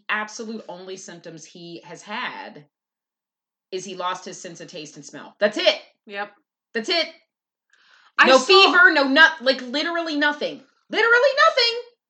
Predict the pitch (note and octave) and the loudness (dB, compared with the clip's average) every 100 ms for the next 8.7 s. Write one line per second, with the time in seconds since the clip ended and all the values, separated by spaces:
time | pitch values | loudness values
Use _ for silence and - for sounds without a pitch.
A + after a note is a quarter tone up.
0 | _ E4 F4+ F#4 F4+ - D#4+ C#4+ C4+ B3+ | _ -12 -10 -10 -12 -4 -4 -4 -6 -8
1 | - A3+ F3+ - A#2 _ _ _ _ B3 | -6 -10 -10 -16 -20 _ _ _ _ -16
2 | A#3+ C#4 A3+ G#3 G3 G3 G3+ G3+ G3+ F#3+ | -8 -6 -6 -8 -10 -10 -12 -8 -8 -8
3 | - G#3 G3+ F#3 F3 _ B3+ C4 C4 A#3 | -12 -18 -16 -18 -18 _ -12 -10 -10 -10
4 | B3+ A#3+ F#3+ F3 B3 C4+ C#4 B3+ B3 A3 | -10 -8 -10 -8 -10 -6 -8 -10 -12 -12
5 | - A#3+ B3 B3 B3 A#3 A3 B3 A3+ G#3+ | -10 -10 -10 -12 -14 -14 -10 -8 -8 -10
6 | A#3+ A#3+ A#3 G#3+ B3 A#3+ - A#3 B3 B3 | -10 -10 -10 -10 -12 -14 -12 -8 -8 -6
7 | A3+ A3+ A#3+ G#3+ A3+ G#3+ F#3+ G#3+ G3+ G3+ | -8 -10 -14 -12 -10 -10 -6 -2 -2 -2
8 | G3+ - G3+ F3+ D3 - | -6 -6 -6 -6 -10 -20